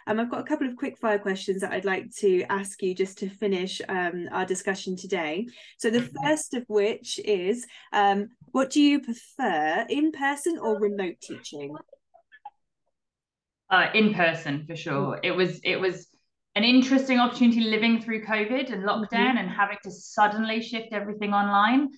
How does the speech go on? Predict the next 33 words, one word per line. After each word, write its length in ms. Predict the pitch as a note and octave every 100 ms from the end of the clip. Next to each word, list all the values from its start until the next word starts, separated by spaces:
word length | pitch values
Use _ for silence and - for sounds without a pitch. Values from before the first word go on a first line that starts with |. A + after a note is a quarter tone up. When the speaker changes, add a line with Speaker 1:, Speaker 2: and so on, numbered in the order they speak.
| -
Speaker 1:
Mm. 140 | F#3+ E3+
Speaker 2:
And 140 | G3
whilst 340 | G#3+ A3+ A3+ A3
it's 200 | - -
definitely 400 | A3+ G3+ G#3+ G3+
got 120 | G#3
its 200 | G3+ D3+
advantages, 880 | F#3 G3 G3+ F#3 F#3 G#3+ B3+ B3+ - _
nothing, 1040 | F3+ - F#3 G3 G3 G3 - G#3 G3+ F#3+ -
nothing 480 | G3 G3 - G#3 G3
compares 580 | G3 F#3+ F3+ E3 D#3+ -
to 140 | F3
being 400 | F3+ E3+ E3+ E3+
there 340 | E3 D#3+ D#3 D3+
face 280 | F3 F3+
to 80 | -
face 320 | F3 D3+ D3+ -
with 160 | F3+ F3+
the 60 |
children, 640 | - E3+ D#3 D#3 D3 D3 - -
Speaker 1:
Mm-hmm. 240 | F#3+ F#3 F3+
Speaker 2:
adapting 540 | D#3 F3 D#3 - E3+
and 160 | E3+ E3
living 280 | D#3+ E3 D#3
those 240 | D#3 D#3
opportunities 640 | C#3+ D#3 D#3 D3 C#3+ D3
and 100 | D3+
those 140 | D3 C#3+
moments 360 | C#3+ C#3 B2+
with 220 | - B2+ -
them. 260 | C3 C3+ - _ _
Speaker 1:
Yeah. 240 | F#3+ E3+ E3+ _ _ - - - - -
Uh, 280 | G#3+ G3+